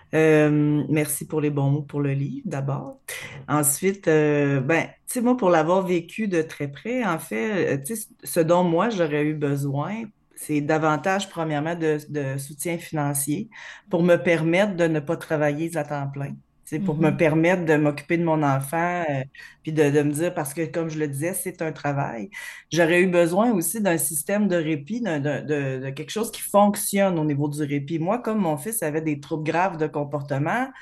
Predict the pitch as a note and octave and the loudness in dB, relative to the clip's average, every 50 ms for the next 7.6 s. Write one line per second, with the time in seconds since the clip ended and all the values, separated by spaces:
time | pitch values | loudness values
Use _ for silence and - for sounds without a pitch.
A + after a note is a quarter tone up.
0 | - - _ C#3+ D#3 D#3+ D#3+ D3 E3 D#3 D#3+ E3+ D#3 D3 C#3 C#3+ D3+ E3+ F#3+ A3 | -20 -8 _ -2 0 0 0 0 -2 -2 0 0 0 0 -2 -2 -2 -2 -2 -2
1 | B3 B3 - - - _ _ _ - D#3 D#3 D3 - - G#3+ A3+ A#3 G#3 - F3+ | -4 -6 -10 -18 -20 _ _ _ -2 -2 -2 -2 0 2 2 2 2 2 0 -2
2 | D#3 C#3 - - F#3+ F#3+ E3+ D#3+ D#3 E3 F#3+ A3+ A#3 G3+ E3+ D3+ D3+ D#3 F3+ G3 | -2 -2 -2 -2 -2 -2 0 0 2 2 2 2 0 -2 -2 -2 -2 -2 0 -2
3 | G#3 - D#3 C#3+ D3 C#3 - E3+ D3+ D#3 E3+ G3+ G#3 - F#3 D#3 D3 C#3+ D#3 E3+ | -6 -6 -6 -4 -4 -4 -2 -2 -4 -2 -4 -4 -4 -4 -4 -6 -6 -6 -6 -6
4 | E3 - - E3 D3 C#3 C#3 D#3 D3 C#3+ - - _ _ _ _ - A2 C3+ D3+ | -6 -4 -2 -2 -2 -2 -2 -4 -4 -4 -6 -14 _ _ _ _ -2 0 2 2
5 | D3+ D3+ D3 D#3+ D3 C#3 E3+ D#3+ E3 - F3+ F3+ F3+ F3+ - F3 D#3+ E3+ F#3+ G#3 | 2 2 2 0 2 2 0 0 2 2 2 0 0 2 2 2 2 2 2 2
6 | G#3+ F#3 D#3+ E3 F3 D#3+ D#3 D#3+ F3 F#3+ A3+ B3 A#3 - D3 D#3 C#3+ E3 F3+ F3+ | 0 0 0 2 2 2 2 2 2 0 0 -2 -4 -4 -4 -2 -2 -2 -4 -4
7 | G3 F3 E3 D3+ C#3 - F3 F3+ F3 E3 D#3 | -4 -6 -8 -8 -8 -8 -8 -4 -2 -2 -2